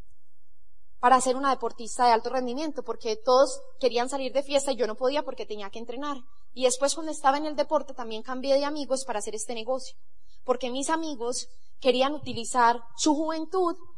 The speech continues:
para simplemente disfrutar, pero yo la quería utilizar para sembrar.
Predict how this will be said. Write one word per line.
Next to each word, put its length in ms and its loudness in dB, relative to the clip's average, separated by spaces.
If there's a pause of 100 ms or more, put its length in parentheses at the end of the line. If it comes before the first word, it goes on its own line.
(320)
para 220 8
simplemente 520 -2
disfrutar, 560 4
pero 140 -2
yo 80 0
la 100 0
quería 220 -4
utilizar 380 -4
para 180 2
sembrar. 380 2